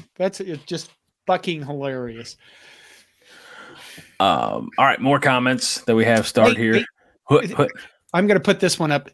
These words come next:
Speaker 1: Caleb Ward says, "And Michigan probably cheated versus T C U last year. Look how well that worked."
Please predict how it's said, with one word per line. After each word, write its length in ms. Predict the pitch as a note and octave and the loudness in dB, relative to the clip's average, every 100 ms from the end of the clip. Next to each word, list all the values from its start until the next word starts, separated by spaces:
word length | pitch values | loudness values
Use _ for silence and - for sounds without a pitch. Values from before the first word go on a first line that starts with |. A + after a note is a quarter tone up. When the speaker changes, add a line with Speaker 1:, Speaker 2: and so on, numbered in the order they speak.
| _ _ _ _ | _ _ _ _
Speaker 1:
Caleb 360 | - A#3+ B3 F3+ | 2 4 4 4
Ward 260 | F#3 F#3+ E3+ | 6 4 4
says, 280 | F#3 E3+ | 2 2
"And 160 | D#3+ D#3 | 2 4
Michigan 480 | G#3 G#3 G3 F3+ D3+ | 4 4 2 2 0
probably 460 | - G#3 B3+ A#3 | 2 4 4 0
cheated 440 | F#3+ - G#3 G3 D3 | 0 -2 2 2 2
versus 340 | E3+ - C#3+ | 0 0 -4
T 220 | - F#3+ | -4 -4
C 160 | E3+ F3+ | -2 -4
U 360 | E3 D#3+ D#3 D3+ | -2 0 0 -2
last 460 | D3+ D3+ C#3+ - | -2 0 0 -2
year. 120 | D3+ | -4
Look 180 | C#3 D#3 | -4 -4
how 140 | E3 D3+ | -2 0
well 180 | C#3+ C#3+ | 0 0
that 240 | D3+ F3 | 0 0
worked." 300 | E3 D#3+ - | -2 -6 -8